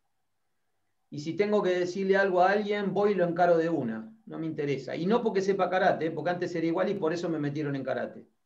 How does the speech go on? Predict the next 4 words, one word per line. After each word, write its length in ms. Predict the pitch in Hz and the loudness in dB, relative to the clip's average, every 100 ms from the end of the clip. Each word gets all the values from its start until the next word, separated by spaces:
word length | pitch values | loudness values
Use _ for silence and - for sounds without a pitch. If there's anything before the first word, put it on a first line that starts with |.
| _ _ _ _ _ _ _ _ _ _ _ _ _ _ _ _ _ _ | _ _ _ _ _ _ _ _ _ _ _ _ _ _ _ _ _ _
El 220 | - 165 165 | -4 -2 2
tema 220 | 220 220 | 2 2
es 120 | - | 0
que, 1000 | - 170 165 160 151 147 143 135 135 - | -2 0 2 2 2 2 0 -2 -6 -16